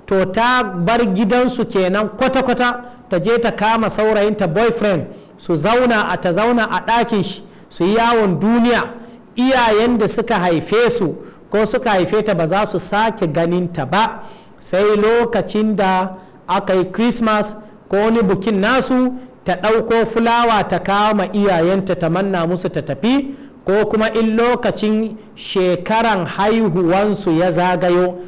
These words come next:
birthday kenan, ta je ta sanya fulawa, ta saya, ta zo ta ajiye musu. Shi kenan mora, a bar iyaye da ƙatoton kare a gida,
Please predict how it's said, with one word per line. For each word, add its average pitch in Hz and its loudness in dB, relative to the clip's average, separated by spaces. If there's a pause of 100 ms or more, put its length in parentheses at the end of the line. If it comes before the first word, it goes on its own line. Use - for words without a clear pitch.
(180)
birthday 185 0
kenan, 180 0 (320)
ta 160 -2
je 208 0
ta 208 -2
sanya 190 -2
fulawa, 196 0
ta 180 -4
saya, 196 0 (340)
ta 156 -2
zo 185 2
ta 175 -4
ajiye 165 0
musu. 170 -2
Shi 214 -2
kenan 180 0
mora, 185 0 (340)
a 151 -2
bar 196 2 (120)
iyaye 220 2
da 190 0
ƙatoton 233 0
kare 196 0
a 196 0
gida, 254 0